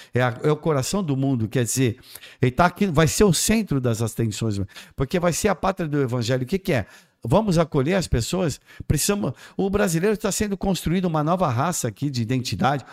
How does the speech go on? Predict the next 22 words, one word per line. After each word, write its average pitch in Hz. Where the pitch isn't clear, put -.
um 143
novo 190
código 151
genético. 123
O 170
brasileiro 202
é -
uma 190
raça 165
que 202
misturou 170
todos 196
os 160
povos 156
do... 123
dos 135
países. 127
Aonde 180
todos 226
os 175
povos 190
queriam 180